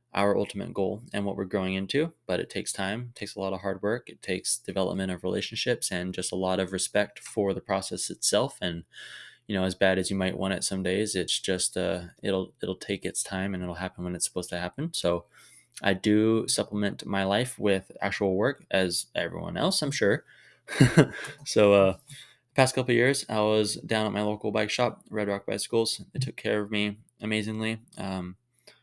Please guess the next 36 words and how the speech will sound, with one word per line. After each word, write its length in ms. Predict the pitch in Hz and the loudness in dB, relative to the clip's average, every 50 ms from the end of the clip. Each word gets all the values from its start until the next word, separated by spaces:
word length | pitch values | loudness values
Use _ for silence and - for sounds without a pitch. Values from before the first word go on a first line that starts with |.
| _ _ _ _ | _ _ _ _
always 260 | - 104 104 101 101 | 0 2 4 4 2
supported 340 | - - 104 - 107 101 101 | 0 -4 -4 -2 -2 0 0
my 120 | 98 95 95 | 0 0 0
riding. 480 | 98 101 104 101 104 104 104 104 104 104 - | 2 2 4 4 2 0 0 -4 -8 -10 -10
I 60 | - | -8
really 220 | 98 98 98 98 95 | -6 -4 -4 -4 -4
appreciate 360 | 92 - 98 - - 98 92 | -6 -8 -8 -6 -4 -4 -4
those 200 | 90 98 98 - | -2 -4 -2 -2
guys 200 | 107 95 95 92 | -2 -2 -2 -2
down 200 | - 95 92 92 | -4 -4 -4 -4
there. 260 | 95 95 101 113 - _ _ _ _ _ _ - - _ _ _ _ - - - | -2 -4 -4 -4 -8 _ _ _ _ _ _ -20 -20 _ _ _ _ -10 -4 -4
And 180 | 101 95 98 | -2 0 0
that 140 | 104 101 101 | 0 0 0
chapter 340 | - - 101 98 - 110 101 | 0 0 -2 0 0 -2 -2
came 340 | - - 110 101 101 101 101 | -2 -4 -4 -4 -4 -4 -6
to 420 | - - 104 104 104 104 104 101 - - - - - - _ _ | -6 -4 0 0 2 0 0 -2 -6 -12 -20 -20 -20 -20 _ _
a 60 | 110 107 | 0 2
recent 340 | 113 107 - - 101 - | 2 2 0 -2 -2 0
end, 320 | 104 104 101 104 107 104 - | 0 0 0 0 -2 -4 -4
and 160 | - 104 101 | -4 -2 -2
now 380 | 98 98 101 101 101 104 104 104 | 0 0 0 0 0 0 0 0
we're 220 | 98 98 101 101 | 0 0 0 -2
doing, 580 | 98 98 107 101 101 98 98 98 98 98 98 92 - | 0 0 -2 0 0 0 -2 -2 -2 -4 -4 -4 -4
within 280 | 104 101 - 104 95 | -4 -4 -4 -4 -4
the 80 | 92 92 | -4 -6
construction 560 | - - 98 - - - 107 - - - 104 | -8 -10 -10 -10 -6 -4 -6 -6 -4 -8 -8
field, 380 | 101 - - 113 117 143 151 - _ _ _ - - - _ _ _ _ _ | -6 -4 -2 0 0 0 -2 -4 _ _ _ -20 -20 -20 _ _ _ _ _
uh, 440 | - 98 95 95 92 92 92 92 92 95 | -4 -2 0 2 2 0 0 -2 -2 -2
we're 120 | 98 95 | -2 -2
doing 260 | 92 101 95 95 92 | -2 -2 -4 -4 -4
pipe 260 | - - 113 - - | -2 -2 -2 -2 0
fitting 420 | - - 104 95 90 87 90 87 92 - _ _ | 0 0 0 0 0 -4 -6 -10 -14 -20 _ _
for 800 | - - - 101 98 95 95 95 95 95 95 92 92 92 92 - | -18 -8 -4 0 0 2 2 2 2 2 2 2 2 0 -2 -4
a, 540 | - 98 95 95 95 92 92 92 92 92 90 92 - _ _ - | -4 -2 0 0 2 2 2 2 2 0 -2 -6 -10 _ _ -10
uh, 260 | 95 90 90 92 92 | -8 -8 -8 -6 -6
safe, 260 | - - 107 104 101 | -2 0 0 0 -2